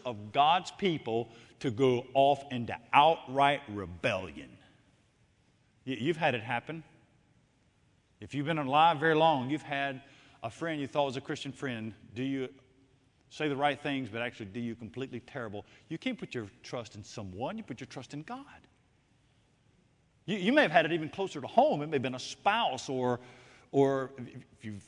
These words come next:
if your children been alive long enough and they get up, it might be a child where,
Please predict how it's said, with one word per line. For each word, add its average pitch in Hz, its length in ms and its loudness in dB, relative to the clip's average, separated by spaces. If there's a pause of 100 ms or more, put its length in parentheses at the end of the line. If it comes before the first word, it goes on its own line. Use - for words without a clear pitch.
(260)
if - 60 -14
your 117 80 -6
children 196 360 4
been 170 120 4
alive 214 300 6
long 180 160 4
enough 156 220 4
and 143 100 -6
they 139 60 0
get 156 180 6
up, 247 160 8
it 175 80 -2
might 254 260 6
be 185 100 4
a 190 40 4
child 254 580 4
where, 147 200 2